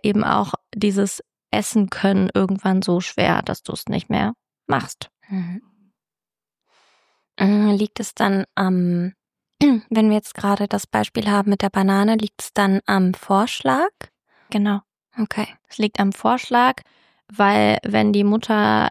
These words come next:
Speaker 1: jetzt fragt, „Willst du die Banane?“, dann hat das Kind wieder das Gefühl, ja, es kommt ja von der Mutter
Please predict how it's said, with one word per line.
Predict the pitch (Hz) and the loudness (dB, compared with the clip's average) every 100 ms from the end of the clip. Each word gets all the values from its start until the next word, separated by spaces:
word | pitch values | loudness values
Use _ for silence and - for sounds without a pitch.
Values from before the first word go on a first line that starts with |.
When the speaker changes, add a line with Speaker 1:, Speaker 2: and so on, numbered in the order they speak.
| - | -4
Speaker 1:
jetzt | 220 208 - | -2 -2 -4
fragt, | - - 202 202 214 - - - - _ | -14 -2 0 2 -2 -8 -14 -14 -20 _
„Willst | 196 214 208 | 0 0 0
du | 196 | -2
die | 202 | 0
Banane?“, | 202 202 208 226 254 302 370 _ | 2 2 4 2 2 0 -6 _
dann | - 208 208 | 0 2 2
hat | 214 | 2
das | 208 196 | 0 -2
Kind | - 226 226 | -2 -2 0
wieder | 214 | 0
das | 202 196 | 0 -4
Gefühl, | 208 - 214 202 202 - _ _ _ | -8 -6 0 2 2 -4 _ _ _
ja, | 208 | -2
es | - | 0
kommt | 202 | -2
ja | 196 | 0
von | 196 | 2
der | 190 | 2
Mutter | 190 214 | 2 0